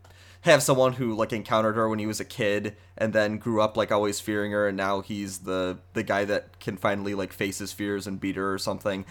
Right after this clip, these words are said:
I mean, I mean, there's just a, a million ways to write the movie better. I mean, it's, like, really poor writing. La Llorona, there's, like, some okay scares. Like, I was kind of into it for the first fifteen, twenty minutes, but it, it's, the dialogue is terrible. Um,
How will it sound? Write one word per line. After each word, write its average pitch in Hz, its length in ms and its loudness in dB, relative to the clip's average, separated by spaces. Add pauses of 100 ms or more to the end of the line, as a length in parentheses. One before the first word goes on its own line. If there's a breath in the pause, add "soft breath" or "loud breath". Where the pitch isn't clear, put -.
(180 loud breath)
I 165 100 2
mean, 180 100 2
I 175 80 4
mean, 185 60 4
there's 180 120 6
just 190 140 0
a, 135 240 2
a 123 60 4
million 135 380 4 (140)
ways 110 260 0
to 110 100 -6
write 107 180 2
the 104 80 -6
movie 98 260 -6
better. 92 380 -2 (200 loud breath)
I - 60 -4
mean, 117 80 0
it's, 113 100 -4
like, 113 160 0
really 151 240 0
poor 143 200 2
writing. 107 480 0 (300 soft breath)
La 123 120 4
Llorona, 143 680 2
there's, 123 260 0
like, 123 220 0
some 120 280 -2
okay 110 320 -2
scares. 117 400 -4
Like, 104 120 -2
I 101 60 0
was 101 120 -4
kind 110 360 -2
of 117 80 -2
into 123 220 -2
it 123 100 -2
for 120 120 -8
the 113 60 -6
first 113 320 -6 (1120)
fifteen, 123 460 -4
twenty 117 280 -2
minutes, 117 380 -4
but 98 360 -2 (320 soft breath)
it, 107 280 -4
it's, 107 280 -4 (120)
the 117 100 0
dialogue 131 400 6
is 117 100 -8
terrible. 113 600 0 (400 loud breath)
Um, 95 440 -2